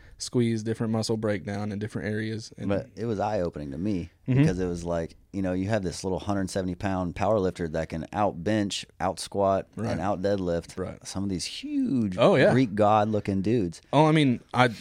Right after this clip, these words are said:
Speaker 1: I don't have that much bigger muscles than you, but I'm a much bigger dude than you. And, I mean, our strength is pretty,
Speaker 2: Pretty,
Speaker 1: uh,
Speaker 2: yeah.
Speaker 1: comparable,
Speaker 2: Right.
Speaker 1: uh, where you're at. And, like,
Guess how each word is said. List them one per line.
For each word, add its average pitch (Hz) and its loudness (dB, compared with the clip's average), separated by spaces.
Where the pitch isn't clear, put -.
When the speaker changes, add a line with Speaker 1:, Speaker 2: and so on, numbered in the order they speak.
Speaker 1:
I 120 2
don't 120 4
have 117 0
that 117 2
much 117 2
bigger 117 4
muscles 113 2
than 110 2
you, 123 8
but 110 2
I'm 120 6
a 110 6
much 113 4
bigger 117 6
dude 135 6
than 107 2
you. 107 0
And, 110 0
I 107 -6
mean, 107 -2
our 120 4
strength 120 2
is 135 -6
pretty, 135 4
Speaker 2:
Pretty, 80 0
Speaker 1:
uh, 117 4
Speaker 2:
yeah. 110 -4
Speaker 1:
comparable, 117 2
Speaker 2:
Right. - -4
Speaker 1:
uh, 110 0
where 120 0
you're 117 2
at. 123 6
And, 104 -4
like, 107 -8